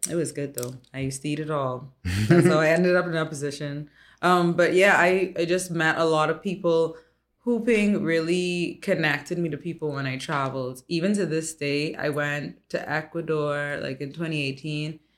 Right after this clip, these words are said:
Speaker 1: and I had my hoops. Um, well, I have a hoop, a travel hoop, it doubles down. I had on
Speaker 2: Mm.
Speaker 1: my backpack. And, um, I saw this, this girl saw it and she came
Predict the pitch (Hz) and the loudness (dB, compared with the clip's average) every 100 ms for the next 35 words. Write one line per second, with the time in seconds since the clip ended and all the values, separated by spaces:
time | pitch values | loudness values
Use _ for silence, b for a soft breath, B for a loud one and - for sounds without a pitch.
0 | _ - 147 147 165 151 156 185 185 185 | _ -6 -2 0 0 -2 -2 -2 -4 -4
1 | - - - 143 - 156 151 147 156 175 | -8 -8 -8 -8 -4 -2 0 2 0 0
2 | 151 185 185 143 135 - 160 156 175 175 | -2 -4 -4 -6 -6 0 0 2 0 -2
3 | 135 139 127 151 151 139 139 180 165 151 | -4 -4 -2 -4 -4 -4 -2 -4 -2 -2
4 | 156 143 135 127 131 - 160 175 226 - | 0 0 -2 -4 -6 -4 -2 -2 -6 -12
5 | _ b b b b b b b 170 170 | _ b b b b b b b 2 4
6 | 160 151 151 147 - 151 147 143 143 143 | 2 0 -2 -4 -2 -2 -2 -4 -8 -10
7 | 143 160 170 _ _ - - 165 170 196 | -10 -12 -12 _ _ -12 -2 -2 2 2
8 | 180 175 170 165 156 - 170 175 - 160 | 4 4 2 0 -2 -6 -2 -2 -2 -2
9 | 160 - 151 143 170 185 175 156 147 196 | -4 -2 -2 0 0 2 4 2 -2 -6
10 | 185 - 175 170 180 202 | -6 -2 0 0 -2 -4